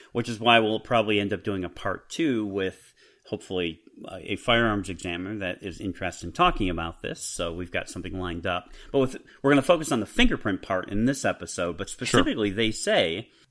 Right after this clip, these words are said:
Speaker 1: basically, these error rate studies, ac-, accuracy studies f-, for fingerprints fail because they, and here are the two points, they don't include inconclusive evidence as test items,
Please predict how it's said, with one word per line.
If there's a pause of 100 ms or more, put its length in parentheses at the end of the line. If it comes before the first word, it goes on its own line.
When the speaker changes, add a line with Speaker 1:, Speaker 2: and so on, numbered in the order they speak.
(380)
Speaker 1:
basically,
these
error
rate
studies,
ac-,
accuracy
studies
f-, (100)
for
fingerprints
fail (200)
because
they, (100)
and
here
are
the
two
points, (320)
they
don't
include
inconclusive
evidence
as
test
items,